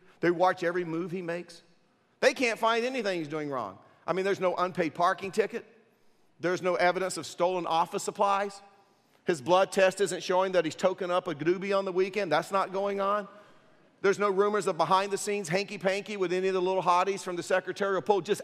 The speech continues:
absolutely nothing. And these guys finally come to the conclusion, "We're never gonna find any dirt on this guy. We're never gonna find anything to charge him with unless it has to do with his religious beliefs." I mean, this guy's a Sunday school boy. He is straight as an arrow.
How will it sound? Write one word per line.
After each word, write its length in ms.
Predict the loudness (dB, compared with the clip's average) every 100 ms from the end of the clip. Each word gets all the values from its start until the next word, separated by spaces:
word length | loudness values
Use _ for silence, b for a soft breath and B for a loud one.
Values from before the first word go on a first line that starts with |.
| 0
absolutely 840 | 2 0 -2 -4 -2 -2 -4 -6
nothing. 420 | -6 -6 -8 -16 -20 _ _ _ _ B B B
And 100 | -2
these 160 | 0
guys 300 | 4 4 4
finally 300 | 2 0 0
come 180 | 0 -2
to 60 | -2
the 80 | -6
conclusion, 600 | -6 -2 -2 -2 -6 -8 B B
"We're 260 | -4 0 2
never 380 | 4 4 4 2
gonna 180 | 2 0
find 320 | 0 0 0
any 140 | -2
dirt 240 | 0 2 2
on 100 | 0
this 160 | -2
guy. 140 | 2 2
We're 160 | 2
never 280 | 2 2 2
gonna 160 | 0 -2
find 400 | 0 0 0 -2
anything 480 | -4 -4 -4 -4 -4
to 80 | -6
charge 460 | -2 2 2 0
him 100 | -4
with 180 | -4 -4 -4
unless 420 | -2 4 2 2
it 100 | -6
has 340 | -2 -2 -2
to 100 | -6
do 260 | -6 -2 0
with 140 | -2
his 180 | -6 -8
religious 520 | -8 -4 -4 -2 -6
beliefs." 440 | -10 -4 -4 -4 -6
I 60 |
mean, 140 | -8 -4
this 160 | -6
guy's 240 | -2 -2 -2
a 80 | -6
Sunday 320 | -4 -6 -6
school 240 | -8 -8
boy. 240 | -6 -6 -4
He 80 |
is 160 | -4 -6
straight 260 | -10 -8 -8
as 140 | -10
an 80 | -10
arrow. 320 | -8 -8 -10